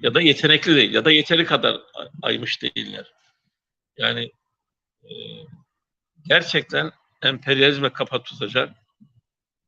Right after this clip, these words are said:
emperyalizmin Türkiye içerisindeki, kendi vatanımız içindeki bacaklarını kıracak ya da olanaklarını eline alacak, kapatacak. Onun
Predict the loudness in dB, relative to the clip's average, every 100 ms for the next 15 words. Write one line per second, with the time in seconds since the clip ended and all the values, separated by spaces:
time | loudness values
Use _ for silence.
0 | _ _ _ _ _ -20 _ _ _ -10
1 | -6 -2 2 2 2 -4 -6 -12 _ _
2 | _ _ -20 -20 _ -2 -2 -2 -4 -2
3 | -2 -2 -4 -10 -8 -10 -4 -4 0 0
4 | 0 -2 -2 -4 -6 -4 -4 -4 -6 -6
5 | -14 _ _ -2 2 2 2 2 2 0
6 | 2 2 2 -2 -4 _ _ _ _ _
7 | _ _ _ 0 2 4 4 2 2 0
8 | 2 2 2 0 0 -2 -6 -6 -6 -2
9 | -2 -2 _ _ _ _ _ _ _ _
10 | _ _ _ _ _ _ _ _ -2 2
11 | 2 0